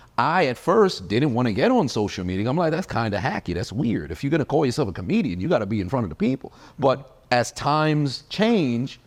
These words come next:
things evolve. So now, where are people? Primarily on their phones, primarily on their computers. So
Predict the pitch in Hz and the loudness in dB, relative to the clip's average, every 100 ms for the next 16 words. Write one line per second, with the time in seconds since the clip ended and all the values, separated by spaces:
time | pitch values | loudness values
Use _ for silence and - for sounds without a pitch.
0 | - _ - - 147 135 131 110 - 120 | -20 _ -14 2 4 4 2 0 0 0
1 | 113 214 143 85 - - - _ _ - | 4 2 2 -4 -12 -20 -20 _ _ -10
2 | - 147 131 202 185 175 117 139 139 131 | 0 2 4 4 4 2 2 2 2 2
3 | 175 156 95 113 104 110 120 117 120 120 | -2 -2 -4 -2 0 2 4 4 2 2
4 | 120 120 131 131 - 98 104 120 117 117 | 0 0 -2 -2 -2 -2 0 0 2 2
5 | 117 117 123 113 110 87 60 - - 101 | 2 0 0 -2 -2 -2 -6 -10 0 2
6 | 110 160 | 4 2